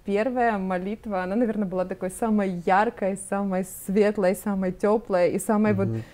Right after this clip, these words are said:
Speaker 1: даже в физическом смысле самый такой, ам, излучающий Божий свет и энергию.
Speaker 2: Мгм.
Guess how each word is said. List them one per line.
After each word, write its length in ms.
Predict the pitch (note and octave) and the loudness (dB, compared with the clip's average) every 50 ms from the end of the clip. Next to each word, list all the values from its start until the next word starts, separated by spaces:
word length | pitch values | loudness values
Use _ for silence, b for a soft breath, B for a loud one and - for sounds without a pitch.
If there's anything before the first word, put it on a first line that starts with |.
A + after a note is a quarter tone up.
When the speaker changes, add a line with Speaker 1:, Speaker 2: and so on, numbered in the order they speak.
| B B B B | B B B B
Speaker 1:
даже 220 | - G#3 B3 G3+ B3+ | 4 4 6 6 4
в 40 | - | 4
физическом 760 | - C4+ A#3+ C4 C4+ - - B3 A#3+ - - A3 G3+ G3 G#3+ | 4 4 6 6 6 6 4 0 0 0 2 4 4 4 4
смысле 440 | G#3 - A#3+ B3 C#4 C#4 - G#3 G3 | 0 2 4 4 4 4 4 2 2
самый 320 | - A#3+ A3 A3 A3 G#3 | 4 4 2 4 2 2
такой, 440 | G3+ A#3 - - G#3 G3+ G3+ F#3+ - - | 0 0 0 2 2 4 4 4 2 4
ам, 560 | - F#3+ F#3+ F#3+ F#3+ F#3+ F3+ F#3 F#3 F#3 F3 - | 4 6 8 8 8 8 6 4 0 -2 0 4
излучающий 920 | - A#3+ G3+ A3+ B3 G#3+ - - G#3+ G#3 G#3 G3 A3+ G#3+ - - G3+ F3+ F#3+ | 4 4 6 6 2 2 4 4 4 6 6 4 2 0 -2 -2 0 0 0
Божий 500 | F#3+ G3 A3 G3+ A3+ B3+ G#3 G3 F#3+ G#3 | 2 2 4 4 4 4 2 2 -2 -4
свет 460 | - - - F#3 G#3+ B3 C4 C4 - - | -4 -6 -2 2 4 4 4 2 -2 -4
и 280 | - F#3+ F#3 F3+ E3+ - | -6 -4 -2 -2 -2 -2
энергию. 680 | - F3 F3 E3+ D3+ - - - - - - - G#3+ G#3 - - - - | -2 -2 -2 -2 -4 -6 -8 -8 -8 -8 -6 -8 -8 -10 -14 -20 -10 -4
Speaker 2:
Мгм. 400 | B2+ C3 B2 G#2 G#2+ B2+ A#2+ | -2 -2 -2 -2 -2 -4 -6